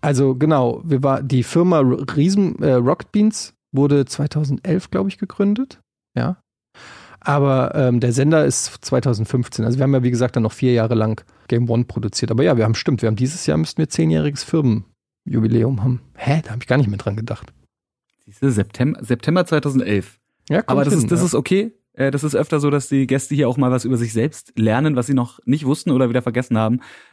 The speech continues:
Speaker 2: Ich hab hier mal immer schöne Sachen. Ich weiß zum Beispiel, ja,
Speaker 1: Ja.
Speaker 2: Nicht nur, dass du Milchschnitte liebst.
Speaker 1: Ja, das
Speaker 2: Ede.
Speaker 1: stimmt.
Speaker 2: Ich weiß auch, wie dich deine
Speaker 1: <laughs>
Speaker 2: Mutter nennt, ja?
Speaker 1: Ja, ja.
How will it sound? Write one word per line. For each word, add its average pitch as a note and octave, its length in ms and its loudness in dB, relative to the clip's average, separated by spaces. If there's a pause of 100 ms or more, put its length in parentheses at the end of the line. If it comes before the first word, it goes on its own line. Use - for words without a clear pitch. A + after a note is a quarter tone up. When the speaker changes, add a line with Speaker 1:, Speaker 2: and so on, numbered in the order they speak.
Speaker 2:
Ich - 120 -8
hab D3 80 -4
hier C#3 100 2
mal A2 360 2 (160)
immer B2 180 0
schöne A#2 220 0
Sachen. A2 220 0
Ich G2+ 120 0
weiß D3 220 0
zum A#2 100 2
Beispiel, B2+ 400 -2
ja, D3+ 240 -6 (400)
Speaker 1:
Ja. B2+ 180 0 (360)
Speaker 2:
Nicht C#3+ 180 -2
nur, D3 80 4
dass G#2 140 2
du G#2 100 2
Milchschnitte - 560 0
liebst. - 500 -14 (220)
Speaker 1:
Ja, B2 140 2
das - 200 -2
Speaker 2:
Ede. B2 80 -2
Speaker 1:
stimmt. B2+ 380 -6
Speaker 2:
Ich G2+ 140 -12
weiß C#3 160 0
auch, C#3 120 2
wie C3 40 2
dich A#2+ 120 2
deine A2 180 2
Speaker 1:
<laughs> G#2 60 4
Speaker 2:
Mutter A2+ 240 2
nennt, - 320 -10
ja? A#2 260 -4 (580)
Speaker 1:
Ja, A#2+ 520 0 (340)
ja. D3 180 -8